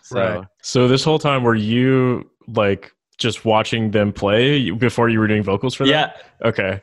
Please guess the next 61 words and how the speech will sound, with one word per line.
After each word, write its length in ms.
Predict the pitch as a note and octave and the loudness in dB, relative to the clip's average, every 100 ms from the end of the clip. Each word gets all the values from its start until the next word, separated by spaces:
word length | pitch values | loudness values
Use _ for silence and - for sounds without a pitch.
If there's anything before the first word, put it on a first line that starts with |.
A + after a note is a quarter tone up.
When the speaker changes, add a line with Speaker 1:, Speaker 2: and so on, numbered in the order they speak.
| - | -2
Speaker 1:
Yeah, 180 | A3+ D4 | 2 2
Speaker 4:
Yeah. 80 | D#4 | 2
Speaker 1:
pretty 140 | D#4+ | 2
much. 380 | A3 G3+ - - | 4 2 2 -4
Speaker 4:
Mike 140 | C3 E3 | -2 0
Speaker 1:
Yeah. 60 | |
Speaker 4:
would 80 | F#3 | 2
come 160 | F#3 D#3+ | 2 2
to 100 | F3 | 2
our 80 | F3+ | 2
Speaker 3:
That's 100 | - | 2
Speaker 4:
show, 140 | E3+ | 2
Speaker 3:
crazy. 80 | G#2+ | 2
Speaker 4:
dude. 180 | G#2+ E3 | 2 2
Yeah, 100 | E3 | 0
'cause, 120 | E3 | 0
Speaker 1:
Homie. 320 | D#3+ D#3 C#3 | 0 -2 -2
Speaker 4:
yeah, 120 | F3 F3+ | 0 2
'cause 20 | D3 | 2
Speaker 1:
Yeah. 60 | |
Speaker 4:
Mike, 420 | D3+ F3 A3+ A3+ | 2 2 0 2
Speaker 1:
<laughs> 160 | G#3+ F#3 | 2 2
Speaker 4:
yeah, 280 | F3 B2+ A#2 | 2 0 -2
Mike 160 | D3 F3 | -2 0
was 120 | F#3 | 0
the 100 | F#3+ | 2
homie. 320 | E3 F3+ C#3 B2 | 2 2 2 2
Like, 180 | B2 - | 0 0
he's, 240 | C3 A#2+ | -2 0
he 80 | C3+ | 0
Speaker 3:
That's 60 | |
Speaker 4:
was 80 | C#3 | 2
into 60 | C3 | 2
Speaker 3:
awesome. 60 | B2 | 0
Speaker 4:
metal, 240 | B2 A#2+ | 2 0
and, 100 | A#2+ | 0
like, 180 | A2+ A2 | -2 -2
he 80 | B2+ | -2
would 100 | B2 | -4
come 200 | B2+ A#2 | -4 -4
to 60 | A2+ | -2
our, 400 | A2+ G#2+ G#2+ G#2 A2 | -2 -2 -4 -6 -8
our, 240 | G#2 G2 _ A#2 | -8 -10 _ -8
our, 120 | G#2+ - | -8 -8
our 60 | A2 | -6
little 160 | G#2+ G#2 | -4 -4
battle 220 | G2+ G#2 | -2 -2
of 60 | G#2+ | -4
the 80 | G#2 | -8
bands. 460 | G#2 G#2+ G#2+ - - _ _ - _ D3 | -8 -8 -8 -14 -20 _ _ -20 _ -6
The 60 | |
f-, 100 | C#3 | -2
actually, 260 | D#3 D3+ D3 | -2 -2 0
one 120 | D#3 | 0
of 80 | F3 | 0
them 100 | E3 | -2
actually, 360 | D3 D3+ B2 - | -2 -4 -10 -6
like, 140 | A#2 C3 - | -6 -6 -4
happened 340 | C3 C3 A#2 | -4 -2 -2
at 160 | A2+ - | -4 -4
the 160 | A2+ | -10